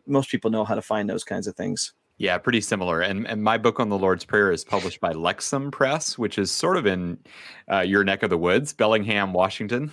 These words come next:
Speaker 2: Um, so if you can go to their website and order it, or you can get it from pretty much any other online bookstore, as far as I know. Uh,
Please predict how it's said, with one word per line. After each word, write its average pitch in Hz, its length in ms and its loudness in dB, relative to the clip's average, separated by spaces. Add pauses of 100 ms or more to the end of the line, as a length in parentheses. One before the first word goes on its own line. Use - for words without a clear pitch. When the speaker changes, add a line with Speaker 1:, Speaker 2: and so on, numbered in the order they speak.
(160)
Speaker 2:
Um, 90 560 0
so 104 300 -2
if 101 260 -6
you 110 160 -6
can 104 160 -4
go 123 120 4
to 127 60 2
their 107 160 4
website 104 560 2
and 92 160 -4
order 101 300 2
it, 101 180 2
or 90 140 0
you 87 160 -2
can 87 240 -4
get 92 100 0
it 87 100 -4
from 85 360 -8
pretty 107 140 -4
much 85 180 -6
any 90 160 -2
other 82 200 0
online 80 540 0 (400)
bookstore, 87 480 0
as 76 140 -4
far 87 180 4
as 82 80 0
I 82 120 2
know. 78 400 0 (500)
Uh, 82 340 2